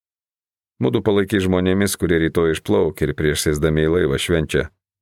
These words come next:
čia savo paskutinę naktį Portugalijoje. Tai buvo baras turistams su mažyte keturkampe aikštele šokiams ir terasa. Skambėjo gitara. Salės gilumoje pamačiau fado dainininkę.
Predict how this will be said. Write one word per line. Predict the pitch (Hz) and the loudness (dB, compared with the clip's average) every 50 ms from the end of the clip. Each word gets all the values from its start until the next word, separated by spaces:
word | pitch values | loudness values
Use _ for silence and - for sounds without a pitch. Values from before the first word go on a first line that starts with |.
| _ - | _ -4
čia | - 78 - | -2 -2 0
savo | - 90 78 76 73 | 0 0 0 0 0
paskutinę | - 82 - - - 82 76 - 82 80 80 | -2 -2 -4 -2 -4 -4 -2 0 0 0 0
naktį | 78 78 73 69 - - - 71 | 0 0 -2 -2 -4 -6 -8 -6
Portugalijoje. | - - - - - 71 71 71 65 62 58 57 55 55 55 53 53 - - _ _ _ _ _ _ _ _ _ _ _ _ _ _ _ _ _ _ _ _ _ _ _ _ _ _ _ _ _ _ - | -6 -6 -6 -4 -4 -2 0 0 -2 -2 -4 -4 -4 -4 -4 -4 -6 -8 -14 _ _ _ _ _ _ _ _ _ _ _ _ _ _ _ _ _ _ _ _ _ _ _ _ _ _ _ _ _ _ 0
Tai | 135 127 123 | 0 2 2
buvo | 123 120 120 117 110 | 2 2 2 2 2
baras | 127 131 120 107 98 - | 2 2 2 2 0 0
turistams | - 117 117 127 - - - 80 76 - - | 0 0 0 0 0 0 -2 -2 -2 -2 -2
su | - 87 | 0 0
mažyte | 87 87 87 87 85 87 98 95 - - 110 | 2 2 2 2 0 0 -2 -2 -2 -4 -4
keturkampe | - - - 92 - - 90 - - 90 80 80 78 - 92 - | -2 -2 -4 -2 -2 -2 -4 -2 0 -2 -2 0 0 -2 -2 0
aikštele | - 85 82 - - - - 90 92 87 82 | 0 -2 -2 -2 -2 -2 0 0 0 0 -2
šokiams | - - - 107 104 - 95 85 82 - - | -2 -2 -2 -2 -2 -2 -2 -2 -2 -2 -2
ir | 82 80 | -4 -2
terasa. | - - 87 87 87 85 - - - - - - _ _ _ _ _ _ _ _ _ _ _ _ _ _ _ _ _ _ _ _ _ - | -2 -2 0 0 0 -2 -2 -4 -6 -8 -10 -12 _ _ _ _ _ _ _ _ _ _ _ _ _ _ _ _ _ _ _ _ _ -14
Skambėjo | - - 82 76 73 85 120 120 110 98 87 | -6 -2 -2 0 2 2 2 0 0 0 -2
gitara. | - - - 65 65 67 - 95 - _ _ _ _ _ _ _ _ _ _ _ _ _ _ _ _ _ _ - - | -2 -2 -2 0 0 0 -2 -4 -6 _ _ _ _ _ _ _ _ _ _ _ _ _ _ _ _ _ _ -6 -2
Salės | - 120 120 117 113 95 | 0 0 2 0 0 0
gilumoje | 90 101 95 90 90 90 92 98 107 110 | 0 0 0 0 2 2 2 0 0 0
pamačiau | - 92 80 82 82 - - 95 90 | -2 -2 -2 -2 -2 -2 -2 -4 -2
fado | - - 95 87 85 87 80 | -2 -2 -2 -2 0 0 0
dainininkę. | 80 80 80 82 78 71 67 64 60 - - - - | 0 0 0 0 -2 -2 -4 -6 -8 -10 -12 -14 -14